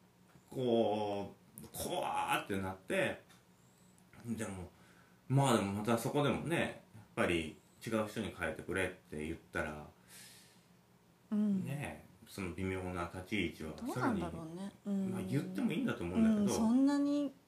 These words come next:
Speaker 2: こうトラウマ化してるなら、ちゃんと伝えた方がお互い楽-、楽になることもあるのかな。
Speaker 1: お互い楽になることもあると思うよ。
Speaker 2: ね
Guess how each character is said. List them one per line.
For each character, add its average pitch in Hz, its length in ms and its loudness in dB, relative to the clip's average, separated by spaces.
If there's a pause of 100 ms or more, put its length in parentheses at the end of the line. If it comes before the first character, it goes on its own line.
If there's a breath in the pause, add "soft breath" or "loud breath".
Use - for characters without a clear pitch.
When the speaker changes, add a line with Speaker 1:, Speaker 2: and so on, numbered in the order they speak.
Speaker 2:
こ 269 200 2
う 254 40 -2
ト 262 140 -2
ラ 262 240 0
ウ 262 40 0
マ 254 140 2
化 269 160 -2
し 269 140 -6
て 277 100 2
る 285 100 0
な 254 160 2
ら、 185 200 2 (400 loud breath)
ち - 80 -6
ゃ 240 80 4
ん 254 80 2
と 277 120 -2
伝 277 280 -2
え - 20 0
た 285 120 -6
方 294 220 -2
が 175 280 -4 (720)
お 190 80 -4
互 214 400 -4
い 214 40 -4
楽-、 214 140 -6 (280)
楽 - 260 6
に 214 140 8
な - 80 6
る - 100 12
こ - 120 2
と - 100 -12
も 180 120 -12
あ 202 80 -6
る 196 100 -10
の 180 120 -12
か - 140 -12
な。 185 240 -6
Speaker 1:
お 185 60 6
互 185 220 4
い - 20 4
楽 175 160 2
に 175 80 4
な 135 100 4
る 98 80 0
こ 87 100 -2
と 85 60 -4
も 87 140 -2
あ 95 40 -2
る 90 60 -6
と 73 100 -10
思 - 100 -8
う - 20 -8
よ。 110 80 -4
Speaker 2:
ね 240 380 0